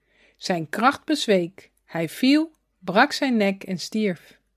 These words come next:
De vrouw van Pinegas was, ondanks de goddeloosheid van haar man, een vrouw die de Heere vreesde.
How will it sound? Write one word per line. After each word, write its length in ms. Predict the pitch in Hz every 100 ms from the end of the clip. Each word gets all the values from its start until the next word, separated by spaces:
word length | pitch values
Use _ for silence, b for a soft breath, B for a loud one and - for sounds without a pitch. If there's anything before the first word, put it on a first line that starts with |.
| _ _ _ _ _ _ _ _
De 140 | 180 180
vrouw 340 | - 226 202
van 200 | 190 170
Pinegas 720 | 220 233 220 156 165 - -
was, 260 | 185 185 -
ondanks 440 | 220 240 190 180
de 80 | 180
goddeloosheid 680 | - 180 165 180 - 175 170
van 160 | 175 170
haar 100 | 170
man, 400 | 190 165 196 b b b b -
een 180 | 185 165
vrouw 420 | 214 220 180 196
die 140 | 185
de 100 | 175
Heere 360 | 165 240 277 196
vreesde. 560 | - 165 165 - 165